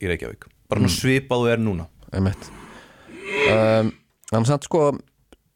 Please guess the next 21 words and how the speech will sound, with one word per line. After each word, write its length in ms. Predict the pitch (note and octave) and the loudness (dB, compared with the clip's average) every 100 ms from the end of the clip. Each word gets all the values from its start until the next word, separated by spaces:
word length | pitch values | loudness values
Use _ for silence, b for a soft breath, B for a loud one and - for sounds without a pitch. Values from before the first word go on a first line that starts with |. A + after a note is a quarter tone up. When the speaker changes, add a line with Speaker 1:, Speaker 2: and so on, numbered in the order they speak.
| - - - | -8 -6 0
Speaker 2:
á 80 | - A#2+ | 0 2
seinni 380 | - E3 G3 D#3+ | 0 0 2 2
helmingnum 600 | D#3+ D#3 C3 A2 G#2 G2+ | 2 2 2 0 0 0
á 80 | A2 | 0
árinu, 440 | G#2 F#2 E2+ A#2 - _ | -2 -2 -4 -6 -10 _
Speaker 1:
Já. 160 | F#2+ C#2+ - _ - | -4 -4 -10 _ -4
Speaker 2:
svo 120 | A2 | 0
ég 40 | A2 | 2
nefni 220 | B2 G2+ | 2 2
það, 200 | F#2+ F2+ | 2 2
þá 220 | G#2 G#2 | 2 4
eru 160 | A#2+ C#3 | 4 2
alveg 240 | C3 A2+ | 2 -2
stór, 500 | - - B2+ C3+ C3+ - - | -6 -2 0 2 0 -2 -2
uh, 420 | G#2 G#2 G#2+ G#2+ - G2 | 2 4 4 4 2 0
þarna, 420 | - G2+ F#2+ F#2+ - | 0 0 2 -2 -2
það 60 | |
eru, 100 | G#2 | -2
sko, 180 | G2 - | -2 -4
stór 460 | - - B2+ C3 - _ | -4 0 0 0 -4 _
tíðindi, 640 | - B2+ C3+ A#2 G#2+ G#2 | -2 2 2 2 0 0